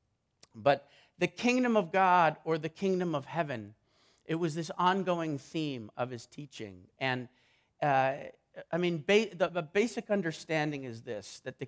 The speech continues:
the kingdom of God or the kingdom of heaven is the rule and the reign of God over somebody's life. It's, or, or it's actually, it's life as God intended it to be.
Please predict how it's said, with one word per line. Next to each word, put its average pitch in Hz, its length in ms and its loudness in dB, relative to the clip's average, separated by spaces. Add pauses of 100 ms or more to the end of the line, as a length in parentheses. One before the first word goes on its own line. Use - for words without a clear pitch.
(140)
the 147 80 -6
kingdom 226 400 0
of 147 160 -4
God 143 320 4
or 135 60 -6
the 131 100 -8
kingdom 190 340 -2
of 139 120 -8
heaven 131 340 0
is 127 320 -4 (400)
the 147 80 0
rule 208 640 6 (180)
and 151 160 -2
the 147 80 0
reign 160 380 -2
of 127 180 -10
God 123 520 4
over 139 240 0
somebody's 123 520 -6
life. 107 320 -4 (240)
It's, - 260 -4 (360)
or, 170 180 2
or 180 460 6
it's 170 160 -2 (160)
actually, 120 840 -2 (340)
it's 180 200 2
life 208 680 4 (120)
as 170 320 2 (120)
God 151 400 4
intended 151 640 -2
it 139 220 -4
to - 100 -16
be. 110 280 -8